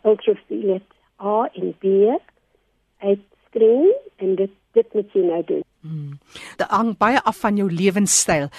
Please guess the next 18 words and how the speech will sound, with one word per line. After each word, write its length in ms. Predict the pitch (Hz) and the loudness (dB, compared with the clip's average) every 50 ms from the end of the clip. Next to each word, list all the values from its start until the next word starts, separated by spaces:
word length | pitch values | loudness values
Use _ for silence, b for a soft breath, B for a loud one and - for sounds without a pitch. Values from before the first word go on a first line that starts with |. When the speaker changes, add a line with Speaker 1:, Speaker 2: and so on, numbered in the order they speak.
| B B B _ - | B B B _ 0
Speaker 2:
Dit 140 | 311 330 - | 0 2 0
is 80 | 427 - | 0 0
nou 120 | 392 302 277 | 2 2 2
die 80 | 247 - 247 | 2 2 2
een 160 | 240 233 208 | 2 0 0
kant 200 | - 233 208 202 170 | 0 -2 -2 0 0
daarvan. 460 | 175 165 160 156 - - 180 156 143 B B B B B B | 0 -2 -2 -4 -4 -2 -2 -2 -2 B B B B B B
Maar 220 | - 240 302 339 302 | 4 6 6 6 6
hoe 220 | 220 175 196 285 | 4 2 0 0
sal 240 | - - 494 453 440 | 2 2 0 0 2
'n 40 | 381 | 2
mens 300 | 320 302 302 277 - - | 2 4 4 2 2 -2
weet 340 | - 139 - 220 247 226 - | -4 -4 0 0 0 2 2
dat 200 | - 190 185 - | 0 -2 -2 0
jy 140 | - 202 190 | 0 -2 0
genetiese 720 | - - 220 185 185 202 208 - - 247 - - 220 - | -2 -2 -4 -2 0 0 0 0 0 -2 0 -2 -2 -2
afwyking 600 | - 202 - - 170 190 185 175 - 226 196 190 | -2 -4 -4 -2 -2 -2 -2 -2 -2 -2 0 0
het 200 | 185 190 - | 0 0 -2